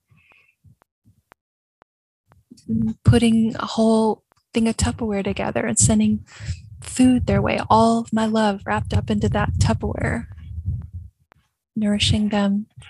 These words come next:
their body. My, my, my mother-in-law, she's not eating much right now. You know, I could be in the worried space,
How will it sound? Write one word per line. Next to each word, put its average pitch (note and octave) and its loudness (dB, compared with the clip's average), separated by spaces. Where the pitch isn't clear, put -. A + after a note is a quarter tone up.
their G#3+ -2
body. G#3 -2
My, G#3 -2
my, G#3 2
my G#3+ 0
mother-in-law, G3+ 2
she's - -2
not B3 -2
eating A3 2
much G3 -4
right G3 -4
now. G#3 -8
You A3 4
know, A3+ 2
I A3 -2
could A3 -2
be A3 6
in G3+ 8
the G3 4
worried A3 4
space, A#3 0